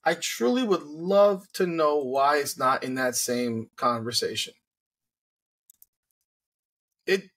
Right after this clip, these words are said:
shows such a slanted narrative that exists that E S P N has been pushing and pushing and pushing. And maybe they're doing it because they're trying to make this a race. They're trying to make it interesting. They're trying to create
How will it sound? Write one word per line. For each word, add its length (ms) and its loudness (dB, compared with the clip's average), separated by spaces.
shows 540 4
such 760 -2
a 240 -2
slanted 600 -2
narrative 520 4
that 140 -2
exists 600 0
that 400 2
E 120 -2
S 180 0
P 180 -6
N 60 -2
has 120 -12
been 140 -12
pushing 720 -2
and 100 -10
pushing 480 -2
and 100 -10
pushing. 380 -2
And 120 -10
maybe 240 -2
they're 160 -4
doing 320 2
it 100 -2
because 320 -4
they're 160 -4
trying 340 -2
to 120 -8
make 200 0
this 200 -6
a 80 -4
race. 300 0
They're 100 -4
trying 240 0
to 80 -4
make 260 -6
it 100 -8
interesting. 400 -6
They're 100 -4
trying 280 0
to 60 -20
create 460 -2